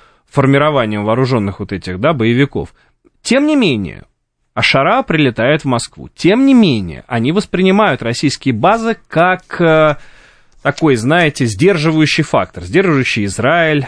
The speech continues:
э, сдерживающий Запад. Ашара, мне кажется, внутри, э, глубине души, бу-, будучи совсем не дураком, понимает, что,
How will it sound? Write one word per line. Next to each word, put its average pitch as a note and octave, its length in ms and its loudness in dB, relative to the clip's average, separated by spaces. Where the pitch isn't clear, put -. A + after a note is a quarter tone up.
э, A#2 340 -4
сдерживающий G#2+ 800 -2
Запад. D3+ 580 0
Ашара, A#3+ 420 0
мне A3 120 -2
кажется, F#3+ 320 0
внутри, F3+ 640 0
э, C3 640 2
глубине D3 400 0
души, D3 400 0
бу-, C3+ 260 -8
будучи D#3+ 500 -2
совсем C#3+ 380 -2
не A#2 80 0
дураком, G3 420 0
понимает, A3 460 0
что, - 280 -2